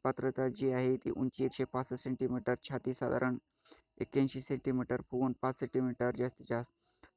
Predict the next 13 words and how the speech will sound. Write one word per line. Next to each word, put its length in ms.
तर 80
येथे 440
दिलेले 320
आहे 120
शारीरिक 460
पात्रता 420
आणि 140
खुल्या 260
प्रवर्गातील 480
उमेदवारांचे 640
वय 200
जे 120
आहे 220